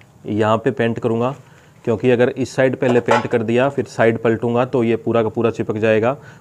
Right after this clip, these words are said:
और ये जो ऊपर की साइड है इसको मैं बाद में पेंट करने वाला हूँ। पहले यहाँ पेंट होगा, पहले ऊपर की साइड पेंट होगी,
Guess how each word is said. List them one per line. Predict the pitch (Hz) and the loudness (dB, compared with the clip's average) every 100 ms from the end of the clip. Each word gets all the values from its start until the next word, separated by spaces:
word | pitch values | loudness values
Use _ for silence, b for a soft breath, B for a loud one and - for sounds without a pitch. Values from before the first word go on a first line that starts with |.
| - | -2
और | 110 | 0
ये | 104 120 123 | 4 4 4
जो | 120 120 | 4 2
ऊपर | 117 113 | 2 -2
की | - | -2
साइड | 123 120 113 | 2 2 4
है | 113 | 0
इसको | - 117 | 0 0
मैं | 131 156 - | 0 -2 -2
बाद | 107 110 | 2 2
में | 113 | 2
पेंट | 110 107 | 0 -2
करने | - 104 101 | -2 -2 -2
वाला | 95 90 | -2 -4
हूँ। | 87 - b b b b b - - - - - - | -10 -20 b b b b b -20 -20 -20 -20 -20 -4
पहले | 113 113 127 - - - - - - | 0 2 2 -2 -18 -20 -20 -20 -6
यहाँ | 104 107 | -2 0
पेंट | 113 120 120 | 0 0 0
होगा, | 123 117 143 - - - - _ _ _ _ - - _ _ - - - _ - _ - | 2 2 0 -6 -20 -20 -20 _ _ _ _ -20 -20 _ _ -20 -20 -20 _ -20 _ -2
पहले | 117 120 | 2 2
ऊपर | 117 123 | 2 -2
की | 123 | 0
साइड | 131 123 | 2 2
पेंट | - 127 127 | 2 0 2
होगी, | 127 120 143 | 0 0 -4